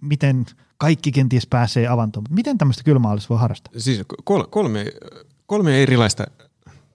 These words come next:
Speaker 2: niinku muotoa, mitä mä näen. Sulla on se kylmä suihku kotona, se on ympäri vuoden, talvisin se on vähän parempi, se on vähän kylmempi. Sit sulla on, äh, talvella ava-, avanto. Ja, ja sanotaan, joku vesi alkaa mennä viisi astetta tai alle, niin se alkaa olla aika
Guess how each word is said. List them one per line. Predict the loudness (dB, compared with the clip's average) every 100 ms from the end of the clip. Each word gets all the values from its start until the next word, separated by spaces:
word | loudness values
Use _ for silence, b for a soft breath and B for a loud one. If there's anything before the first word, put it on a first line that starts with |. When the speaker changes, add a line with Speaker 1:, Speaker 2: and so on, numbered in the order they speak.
| _ _ _ -8
Speaker 2:
niinku | -6 0
muotoa, | 4 4 2 -2
mitä | -4 -4
mä | -4 -4
näen. | -8 -12 -14
Sulla | -4 0
on | 0
se | -2
kylmä | -2 0 0
suihku | -2 -2 -2
kotona, | 0 0 0 -2 b b b b b
se | 2
on | 2
ympäri | 4 0 2
vuoden, | 2 2 0 -4 0
talvisin | 0 0 -2 -4
se | -4
on |
vähän | -6 -2
parempi, | 0 0 -2 -8
se |
on | -10
vähän | -8 -2
kylmempi. | 0 0 -2 -8 -10 b b b b b b
Sit | -4 -2
sulla | 0 0
on, | -2 -10 -18
äh, | -20 -4
talvella | 0 2 2 2 0
ava-, | 0 0 -4 _ 0
avanto. | 0 -2 -10 -18 -20 _ _ _ _ _ _
Ja, | -4 -2 -2
ja | -4
sanotaan, | -2 0 0 0
joku | 0 0 -2 -4 -2
vesi | -2 0 -2
alkaa | -2 -2
mennä | -2 0 0
viisi | 2 0 0
astetta | -4 -6 -10 -8
tai | -4
alle, | -4 -4 -6
niin | -8 -8
se | -6 -4
alkaa | -4 -4 -4
olla | -2 -4
aika | -6 -8 -8 -10